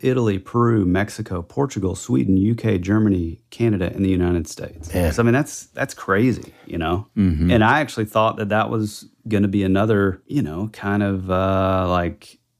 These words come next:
Speaker 1: more local one that was like, "Oh, I just heard about it as a kid," you know, in, in elementary
Speaker 2: Mm,
Speaker 1: school
Speaker 2: yeah,
Speaker 1: or whatever.
Speaker 2: yeah.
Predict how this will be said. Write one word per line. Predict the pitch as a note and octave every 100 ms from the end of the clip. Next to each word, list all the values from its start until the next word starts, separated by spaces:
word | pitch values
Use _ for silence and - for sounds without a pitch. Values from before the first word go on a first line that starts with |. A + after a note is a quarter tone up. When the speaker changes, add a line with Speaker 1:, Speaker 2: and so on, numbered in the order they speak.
| _ _ _ _ _
Speaker 1:
more | G2+ G2
local | G2+ F#2+ G#2 G#2 G2+ G2
one | F#2+ F#2+
that | F2+
was | F2
like, | F2+ E2+ -
"Oh, | G#2+
I | F#2 F2
just | F2
heard | - E2+
about | E2 E2+
it | E2
as | E2
a | E2
kid," | - E2 D#2+ D#2 E2 _ _ _ _ _ _
you | - F2
know, | C2+ - _ _ _ _ _ _ _
in, | G#2 F#2 E2+ D#2 -
in | - F2+ -
elementary | G2 F2+ F2 D#2+
Speaker 2:
Mm, |
Speaker 1:
school | A#2 G#2
Speaker 2:
yeah, | F#2
Speaker 1:
or | D#2+
whatever. | E2+ E2
Speaker 2:
yeah. | F2+ E2+